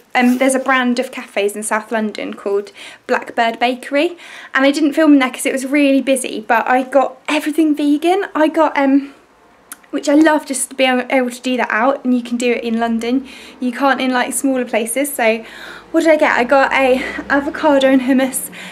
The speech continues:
salad sandwich, and that was so good. And then what else did I get? I got, um, oh, a vegan chocolate cake and a cup of tea. It was lovely. So we've got a really busy weekend this weekend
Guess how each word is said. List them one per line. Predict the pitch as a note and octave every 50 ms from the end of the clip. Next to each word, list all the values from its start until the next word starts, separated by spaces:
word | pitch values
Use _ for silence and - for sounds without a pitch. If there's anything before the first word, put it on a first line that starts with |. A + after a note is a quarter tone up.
| -
salad | - - - D4 C4 B3 A#3+ B3 B3
sandwich, | - - C4 A#3+ A#3+ A#3 A3+ A#3+ C4 D4+ F#4 - - - -
and | B3+ B3
that | A#3 -
was | A#3+ B3 B3
so | A#3+ - - A3+ A3+
good. | A#3 A3 G#3+ A3 A#3+ C4 C4+ - - - - - - - - - - -
And | - C4+ C4+ B3+
then | C4 C4 C4 C4
what | C4+ D4 - -
else | A3 G#3+ - - - - -
did | - A#3+ A#3
I | A3 G#3+
get? | A3 A3 A3 A3 G#3 -
I | - C4 C4
got, | C4 C4 C#4 C4 C4 B3+ B3+ C4 C4 - -
um, | C4+ C4+ C4 C4+ C#4+ C#4+ C4+ - - - - - - - _ _ - - - - - - - - _ -
oh, | - D4+ B3+
a | A3
vegan | A3 - C#4+ C4 B3+ C4+ C#4+ C4+
chocolate | C4 - C4+ C4+ C4 C4+ C4 -
cake | B3 B3 A3+ A#3 A#3 -
and | C4+
a | C#4+
cup | C#4+ D#4 D4+
of | F4+ F4+
tea. | - C#5 D#5+ E5+ C5+ F#4+
It | F4
was | E4+ F4 F4
lovely. | A#4 C5+ D#5 - - B4 G4 D4 B3 A#3+ A#3+ A#3 A#3
So | -
we've | B3+
got | - - -
a |
really | A#3 A#3 C#4 C4 B3 A#3+
busy | A#3 C4 A#3+ B3+
weekend | B3 A#3+ A#3 - C4 B3 A3
this | G#3 G3+ -
weekend | A3+ G#3 - - A3+ A#3+ C#4+ F4 F4